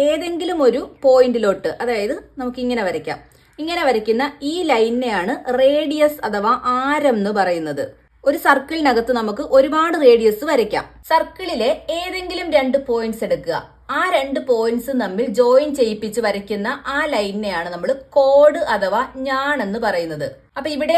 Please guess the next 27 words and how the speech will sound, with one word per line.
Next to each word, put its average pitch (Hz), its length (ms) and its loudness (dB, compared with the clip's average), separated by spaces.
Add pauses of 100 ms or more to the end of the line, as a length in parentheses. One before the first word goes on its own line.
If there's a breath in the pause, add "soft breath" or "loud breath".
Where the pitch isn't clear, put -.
നമുക്ക് 294 260 0 (100)
ഒരുപാട് 294 380 6 (100)
കോഡുകൾ 262 340 8 (100)
വരയ്ക്കാം. 220 340 0 (280)
ദാണ്ട് 220 220 -4 (120)
ഞാൻ 247 140 -8
രണ്ടാമതൊരു 240 560 -4
കോഡ് 202 220 -6
വരയ്ക്കുകയാണ്. 190 460 -6 (3250)
ദാ 190 80 -6 (280)
ഇത് 311 60 -8 (100)
ഒരു 233 160 -4
കോഡാണല്ലേ, 190 540 0 (580)
ഇനി 311 120 -4
നമുക്ക് 294 240 -4
ഇങ്ങനെയും 285 340 0
വരയ്ക്കാം, 185 320 -2 (260)
ഇത് 302 180 -6
ഒരു 277 200 0
കോഡാണ്. 185 460 2 (340)
അപ്പൊ 269 140 -4 (120)
കോഡുകൾ 277 360 6 (140)
നമുക്ക് 254 260 -2
ഒരുപാട് 233 360 0 (200)
വരയ്ക്കാം. 220 400 -4 (460 soft breath)
അതുപോലെ 311 420 0
തന്നെ 185 200 -4